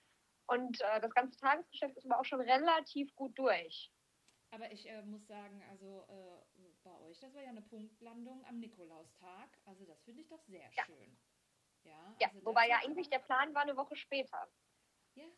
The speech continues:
Speaker 2: gut, aber so hat es das Schicksal gewollt.
Speaker 1: Da
Speaker 2: Und,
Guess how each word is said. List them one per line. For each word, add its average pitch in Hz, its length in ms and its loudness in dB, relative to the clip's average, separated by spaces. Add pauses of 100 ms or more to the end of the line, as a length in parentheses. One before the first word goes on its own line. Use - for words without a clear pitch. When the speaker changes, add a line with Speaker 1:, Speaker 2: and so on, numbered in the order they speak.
(200)
Speaker 2:
gut, 320 220 -18 (120)
aber 247 240 -16
so 254 160 -18
hat 277 120 -20
es 285 120 -20
das 269 140 -20
Schicksal 254 420 -20
gewollt. 226 500 -20 (1200)
Speaker 1:
Da 220 40 -12
Speaker 2:
Und, 240 60 2